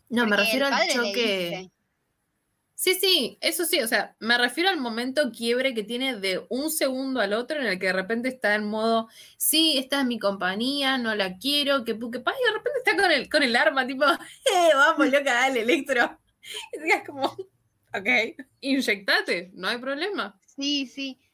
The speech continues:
Speaker 2: Ra-, eh, Electro me parece una cosa tan rara.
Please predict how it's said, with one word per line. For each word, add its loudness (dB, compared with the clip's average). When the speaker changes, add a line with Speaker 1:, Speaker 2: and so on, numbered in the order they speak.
Speaker 2:
Ra-, 0
eh, -6
Electro -4
me -6
parece -6
una -14
cosa -10
tan -12
rara. 0